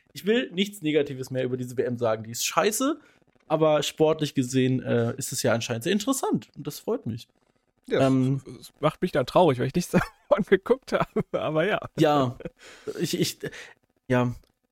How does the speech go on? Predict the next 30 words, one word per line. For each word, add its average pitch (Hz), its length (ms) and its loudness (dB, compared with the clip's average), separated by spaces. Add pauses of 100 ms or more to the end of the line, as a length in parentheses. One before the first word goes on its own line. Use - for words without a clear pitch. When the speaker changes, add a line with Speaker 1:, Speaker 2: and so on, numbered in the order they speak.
Speaker 1:
Das, - 160 0
das 175 240 0
Gute 285 240 2
ist 233 180 0
halt 214 240 2
für 185 260 2
so 170 140 2
Länder 175 400 2
wie 156 60 -2
Marokko, 160 520 0 (300)
das, - 300 -6
äh, 143 320 4 (440)
haben 156 160 4
wir 143 60 6
ja 139 60 4
schon 147 120 2
letzte 160 240 2
Folge 160 300 2
angerissen, 156 500 -2
dass 139 200 -2
das, 143 260 -4
äh, 131 300 -2 (160)
die 135 100 -16
ganze 147 240 -2
Kritik 156 380 -2
ja 131 180 4
hauptsächlich 147 560 0
eurozentristisch 143 880 0
ist, 143 160 -6
also 120 300 -2